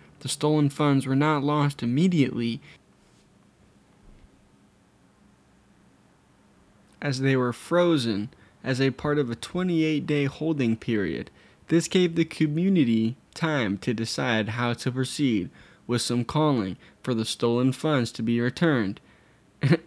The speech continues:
And there was really no way to get it back. It's on the blockchain. So,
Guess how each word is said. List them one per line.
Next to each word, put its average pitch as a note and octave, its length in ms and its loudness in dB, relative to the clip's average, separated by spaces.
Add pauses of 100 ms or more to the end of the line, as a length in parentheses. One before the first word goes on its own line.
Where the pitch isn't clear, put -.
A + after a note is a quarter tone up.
And C#3 200 4
there D3 120 4
was C#3 200 4
really C#3 280 4
no A#2 180 2
way A2 180 2
to G#2+ 100 -4
get A#2+ 180 2
it A2+ 140 2
back. A#2+ 260 2
It's - 160 2
on A#2+ 140 2
the A2+ 80 -2
blockchain. - 640 -6 (560)
So, C3+ 580 2